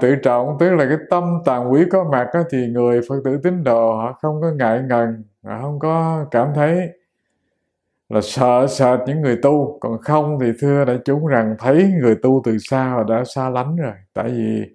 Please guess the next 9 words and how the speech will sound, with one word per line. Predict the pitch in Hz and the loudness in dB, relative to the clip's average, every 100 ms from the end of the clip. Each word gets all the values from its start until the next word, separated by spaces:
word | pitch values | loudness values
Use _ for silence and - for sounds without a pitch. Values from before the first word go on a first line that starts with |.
| _ _ _ _ _ | _ _ _ _ _
gây | 131 156 151 151 151 147 - _ _ - | 0 4 6 6 4 -2 -10 _ _ -4
cái | 160 156 | -2 0
thiệt | 120 120 | 0 0
thòi, | 123 110 110 107 104 110 | 2 4 4 0 -2 -2
làm | 110 110 107 110 | 0 0 -2 -4
cho | 131 | 0
họ | 117 120 | 2 2
mất | 131 156 - | -2 -6 0
mát | 147 160 180 | 2 2 -2